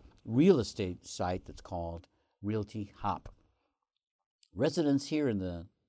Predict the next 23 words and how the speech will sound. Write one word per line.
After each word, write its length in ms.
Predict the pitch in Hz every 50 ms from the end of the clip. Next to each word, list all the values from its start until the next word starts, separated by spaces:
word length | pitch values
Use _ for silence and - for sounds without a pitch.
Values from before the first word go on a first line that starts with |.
| _ _ - - -
l-, 80 | 117 107
biggest 360 | 92 117 120 117 104 - -
little 120 | 110 98
city, 400 | 92 - - 143 139 117 110 104 - _ _ _ _ -
Reno, 300 | 101 110 113 110 107 98
Sparks, 480 | 92 - - - 107 104 101 104 - 104
Northern 220 | 98 95 95 95
Nevada, 280 | 92 90 107 117 113 110
they 160 | 107 131 160
need 80 | 196 175
to 80 | 127
spend 220 | - - - 117 113
about 180 | 98 85 82
forty-five 540 | - - 165 175 233 226 - - 143 147 143
percent 280 | - 98 - - 123 117
of 60 | 104
their 160 | 95 87 80
income 460 | 90 117 135 131 - 95 80 80 82 _ _ _ _ _ - -
on 160 | 123 139 135
average 400 | 127 123 110 92 90 87 95 101
in 80 | 98 95
order 280 | 95 104 117 123 131 120
to 140 | - -